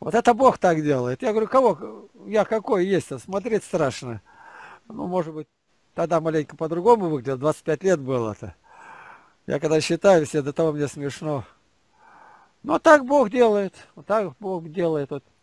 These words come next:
Я свидетельство, мама обратилась, потом брат старший стал священником, потом сестра одна обратилась, вторая в доме нашем. У нас пять сестер, пять братьев, большая семья была.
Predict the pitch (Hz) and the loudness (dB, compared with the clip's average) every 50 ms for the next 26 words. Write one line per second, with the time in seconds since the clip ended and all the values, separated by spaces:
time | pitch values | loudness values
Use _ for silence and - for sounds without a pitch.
0 | - - - - _ - 170 190 180 - - 214 202 247 - - 160 - - 160 | -20 -20 -20 -20 _ -4 -2 -2 -2 -2 -6 -6 -6 -6 -4 -4 -6 -4 -4 -4
1 | 147 175 202 202 196 185 175 160 175 175 160 - 180 165 165 156 147 135 - - | -2 0 -2 0 0 -2 -2 -2 -2 -4 -4 -4 -4 -2 -2 -2 -4 -6 -8 -14
2 | - _ _ _ _ _ _ _ - 131 - 202 196 160 131 147 160 175 170 - | -20 _ _ _ _ _ _ _ -14 -8 -6 -6 -6 -6 -4 0 0 0 0 -2
3 | - - 165 160 143 - 160 143 - 165 156 147 - - 156 147 - - 165 156 | -2 -2 -2 -2 -2 -4 -8 -10 -6 -6 -6 -6 -8 -10 -10 -10 -8 -8 -8 -8
4 | 139 139 131 - 131 120 - 165 - 233 208 160 - 170 147 - - 165 160 156 | -8 -10 -12 -14 -14 -12 -10 -8 -6 -6 -6 -6 -8 -10 -10 -8 -4 -2 0 0
5 | 147 139 131 151 175 185 180 156 147 156 156 - 160 160 143 139 127 - - - | 0 -2 -2 -2 0 0 0 0 -2 -4 -6 -4 -6 -6 -6 -6 -8 -10 -10 -8
6 | 147 139 139 160 175 175 165 147 131 - - - - - - 139 135 139 160 156 | -6 -4 -2 0 0 0 0 -2 -4 -8 -14 -20 -20 -16 -14 -10 -4 0 0 0
7 | 135 123 120 101 - _ - - - - - _ _ - 135 160 156 131 - - | 0 -2 -6 -10 -14 _ -20 -20 -20 -20 -20 _ _ -8 -4 -2 -2 -2 -4 -8
8 | 113 117 131 139 135 - _ 185 175 151 - - 160 - - 202 185 143 - 160 | -12 -10 -8 -8 -10 -8 _ -4 -4 -2 -4 -8 -12 -6 -4 -4 -4 -4 -4 -6
9 | 147 135 123 147 147 139 113 - - 107 95 - _ 101 120 123 - 147 135 117 | -6 -4 -4 -4 -2 -2 -4 -4 -8 -12 -14 -16 _ -16 -16 -12 -10 -8 -8 -8
10 | 107 - 120 117 113 110 104 110 107 107 104 | -10 -12 -14 -12 -12 -12 -12 -12 -14 -14 -16